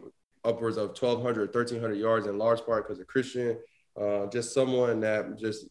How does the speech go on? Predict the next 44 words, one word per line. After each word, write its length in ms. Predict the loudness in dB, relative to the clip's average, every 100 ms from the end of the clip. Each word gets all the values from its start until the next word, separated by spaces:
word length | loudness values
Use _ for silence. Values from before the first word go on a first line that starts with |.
| -6
day 380 | 4 6 8 8
in 100 | 6
and 160 | 4 2
day 240 | 0 2
out 260 | 0 -2 -2
last 420 | -2 -2 -4 -4
year, 160 | -2
when 140 | 0 -2
you 60 |
watch 260 | -2 -2 -2
the 60 | -12
tape, 400 | -6 -4 -4 -8 _ -20 -12 0
he 80 |
was 100 | 2
a 80 | 2
mauler. 600 | 2 4 4 4 -2 -8 _
He's 160 | -12
big 320 | 0 4 4
body, 460 | 4 4 4 2 -4 -10 _ _
wide 360 | 0 4 4 2
frame, 680 | 0 2 2 2 -2 -6 -8
got 140 | -4 -2
a 60 |
good 320 | 2 6 6 6
base. 440 | 2 2 -2 -8 _ _ _
I 80 | -4
think 280 | 4 4 6
the, 300 | 0 -2 -4
the 120 | -4
obvious 480 | 2 2 2 0 0
selection 420 | 0 0 2 -4
for 140 | -4 -6
the 100 | 0
Raiders 360 | 0 0 -2
with 100 | -4
that 180 | -4 -2
offensive 420 | -2 -4 -8 -10
tackle 320 | -4 -4 -4
need 380 | -6 -4 -4 -6 -10 _ -10
is 120 | -4
gonna 200 | -2 -2
be 120 | -2
Christian 320 | -6 -8 -8
Darrisaw. 460 | -6 -8 -8 -12 -14